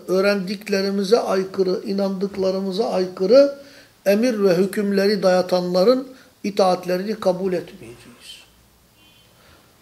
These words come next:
Onların itaatlerini Müslüman olarak üzerimizde düşen sorumluluklarla, kullanabileceğimiz meşru vasıtalarla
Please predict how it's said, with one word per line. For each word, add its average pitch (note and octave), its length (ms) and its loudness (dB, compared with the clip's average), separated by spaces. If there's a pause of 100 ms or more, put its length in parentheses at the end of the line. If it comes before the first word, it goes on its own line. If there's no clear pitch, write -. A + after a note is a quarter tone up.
(160)
Onların A#3+ 520 8
itaatlerini G#3+ 1080 4 (500)
Müslüman G#3+ 540 6
olarak A3+ 580 6 (920)
üzerimizde A#3+ 680 8
düşen A3+ 280 4
sorumluluklarla, A3 1160 6
kullanabileceğimiz A3+ 1120 4
meşru G#3+ 460 0
vasıtalarla G3 1000 0